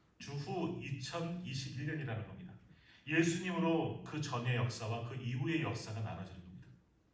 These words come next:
그렇죠? 이건 세상의 역사만이 아니에요. 누구의 역사도, 나의 역사도 마찬가지입니다. 내가 예수 믿기 이전의 역사와 내 생애와 예수 믿은 이후의 생애가 완전히 달라지는 겁니다.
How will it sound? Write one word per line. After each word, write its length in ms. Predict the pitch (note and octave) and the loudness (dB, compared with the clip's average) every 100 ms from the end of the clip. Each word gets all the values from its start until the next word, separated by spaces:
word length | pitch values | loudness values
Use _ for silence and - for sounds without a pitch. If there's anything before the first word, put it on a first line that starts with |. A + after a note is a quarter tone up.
| _ | _
그렇죠? 440 | - A#2 A#2+ - - - - - - | -8 -4 -2 -4 -8 -12 -20 -16 -4
이건 180 | D3+ | 0
세상의 400 | D3+ F3 F3+ E3+ | 2 0 0 2
역사만이 400 | B2+ - B2+ B2 | 2 0 -2 0
아니에요. 300 | A2+ G2 G2+ | 0 0 0
누구의 280 | A2 A2+ - | -2 0 -2
역사도, 640 | - - G#2+ - - - - - - | 0 -2 -2 -4 -6 -10 -14 -20 -10
나의 340 | G2+ G2+ A#2+ A#2+ | -2 0 2 2
역사도 280 | - - | 0 -2
마찬가지입니다. 560 | G#2 G2+ - - - - - - - - - - | -4 -4 -6 -10 -10 -12 -14 -16 -20 -20 -20 -4
내가 340 | C#3 D#3 C#3+ | 2 4 4
예수 320 | C#3+ - D#3 D3 | 4 2 2 2
믿기 640 | B2+ - - D#3 G#2+ G#2 A#2 | 0 0 0 0 0 -2 -2
이전의 680 | D3 D3 C#3 C3+ A2 - - | -2 -2 0 2 2 0 -2
역사와 680 | G#2+ - - - - - - - - _ - | -4 -4 -4 -4 -4 -6 -12 -20 -20 _ -10
내 220 | G#2 B2 | -2 2
생애와 680 | B2 B2 G3 F#3 - - - - - - C3 | 2 0 -2 -2 -2 -4 -6 -14 -20 -12 -2
예수 360 | D3 D#3 E3 | 2 4 2
믿은 380 | C3+ D3+ D#3 - B2+ | 0 2 2 0 -2
이후의 440 | C#3 C#3 C#3 G#2 | -2 0 0 0
생애가 580 | - - E3 C#3 B2+ - | -2 -4 -4 -2 -2 -2
완전히 580 | - A2 B2 B2 B2 B2 | -2 -2 0 0 0 -2
달라지는 500 | - G2 G#2+ G#2+ - | -2 -4 -4 -4 -6
겁니다. 220 | - - | -10 -12